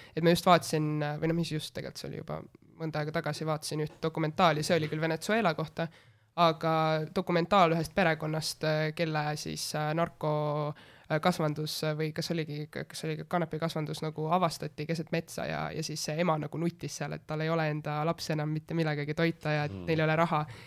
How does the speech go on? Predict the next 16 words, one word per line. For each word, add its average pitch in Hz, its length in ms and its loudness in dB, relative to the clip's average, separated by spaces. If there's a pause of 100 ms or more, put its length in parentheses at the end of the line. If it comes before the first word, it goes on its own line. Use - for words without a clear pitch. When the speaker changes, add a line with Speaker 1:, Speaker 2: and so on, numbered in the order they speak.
(220)
Speaker 1:
ja 160 60 2
isa 165 200 4
pandi 156 280 0
vangi, 156 320 2
et, - 260 -8
et 156 260 -4
kus 170 240 2
see 156 140 2
nagu, 156 440 -2 (420)
noh, 175 160 2
kus 202 160 6
see 196 100 8
nagu 175 320 6
nii-öelda 180 320 8
õnnelikkuse 185 460 6
Speaker 2:
Jaa. - 40 2